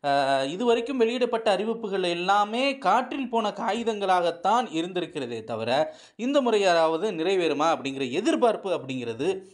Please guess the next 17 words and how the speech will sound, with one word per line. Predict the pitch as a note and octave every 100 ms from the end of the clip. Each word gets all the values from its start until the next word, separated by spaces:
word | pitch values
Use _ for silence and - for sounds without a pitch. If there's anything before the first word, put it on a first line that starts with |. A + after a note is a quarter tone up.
| - -
நெல்லை | C3+ A3 C4
பகுதி | - E3+ D3+
மக்களை | C#3+ B2+ - D3
பொறுத்தளவு | C3 B2+ B2+ A#2 B2+
இருந்தது. | A#2 C#3 E3 A#2+ A#2 C3+ _ _ _
ஆனால் | A#2+ B2+ D3+ F#3+ - _
இந்த | - C#3 D3
முறை | B2+ D#3+ F#3+
காற்றில் | C#3 D3 F3 F#3 F3
பறந்த | B2+ A#2+ A2+
காகிதம் | B2 A#2 C3 B2 A2+
அல்ல, | G#2 C3 C#3+ C#3 - - _ _
அது | A#2+ A#2+
ஒரு | A2+
உண்மையான | A#2 D#3 G3 F3+ F#3+
அறிவிப்பு | D3+ C#3 D3 - D3+ B2+ A#2
அப்படிங்கிறது, | B2 A#2 A2+ A2 A2+ F3+ E3+ B2+ F3+